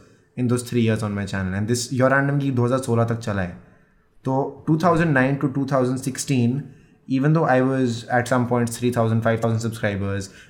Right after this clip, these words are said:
I was getting views, I was known in the community, I had never seen, हंड्रेड छोड़ो, शायद मैंने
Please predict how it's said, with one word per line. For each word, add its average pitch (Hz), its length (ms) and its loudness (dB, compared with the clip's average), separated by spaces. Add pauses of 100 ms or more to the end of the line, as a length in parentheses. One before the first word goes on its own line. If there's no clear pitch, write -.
(120)
I 117 120 4
was 110 100 0
getting 117 280 4
views, 101 300 -4
I 107 200 0
was 113 140 0
known 131 160 2
in 120 80 2
the 113 100 -4
community, 113 340 2 (180)
I 123 180 2
had 120 240 2
never 123 360 0
seen, 135 240 0 (800)
हंड्रेड 135 320 2
छोड़ो, 147 240 2
शायद 131 180 0
मैंने 143 460 -4